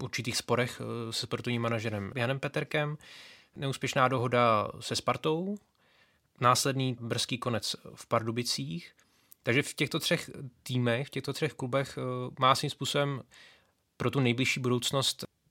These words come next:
de facto dveře zavřené. Pak tady máme, řekněme, další trojici takových ambiciozních klubů, které si také jdou už vlastně nějakou dobu svojí cestou.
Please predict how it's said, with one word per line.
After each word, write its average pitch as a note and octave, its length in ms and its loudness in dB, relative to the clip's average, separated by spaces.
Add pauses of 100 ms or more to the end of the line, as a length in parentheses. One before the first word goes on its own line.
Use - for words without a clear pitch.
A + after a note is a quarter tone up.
(160)
de B2 80 2
facto C3+ 320 4
dveře C3 280 6
zavřené. G#2+ 580 4 (640)
Pak A#2 140 4
tady C3+ 120 6
máme, C#3+ 320 4 (180)
řekněme, C3 460 2
další A#2+ 380 0
trojici B2+ 420 2
takových A#2 320 -2
ambiciozních B2+ 520 0
klubů, C3 360 -2 (640)
které C3 260 8
si - 120 4
také B2 320 4
jdou B2 180 4
už B2+ 240 -2
vlastně B2 400 0
nějakou B2 320 0
dobu B2 220 0
svojí C3 240 0
cestou. B2 580 0